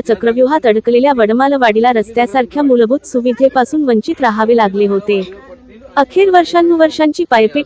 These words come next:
थांबविण्यासाठी आदिवासी महिला बचत गटाने पुढाकार घेत दोन हजार बावीस मध्ये दुष्मी गावातील प्रेरणा संस्थेच्या सामाजिक कार्यकर्त्या मानसी पाटील यांच्या माध्यमातून आदिवासी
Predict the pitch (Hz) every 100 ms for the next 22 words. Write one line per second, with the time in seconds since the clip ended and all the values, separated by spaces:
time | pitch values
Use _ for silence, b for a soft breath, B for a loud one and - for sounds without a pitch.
0 | - 269 262 285 302 285 - 262 320 233
1 | 214 233 247 320 262 233 285 254 220 262
2 | 240 226 240 269 302 226 233 285 294 247
3 | 240 202 240 277 262 247 226 208 202 254
4 | 247 220 247 269 247 - 311 302 254 233
5 | 247 302 277 247 226 285 - 240 - 247
6 | 277 262 233 220 220 285 - 220 233 240
7 | 220 269 262 226 226 277 285 233 - 269
8 | 247 220 262 247 196 247 269 262 311 285
9 | 208 233 262 262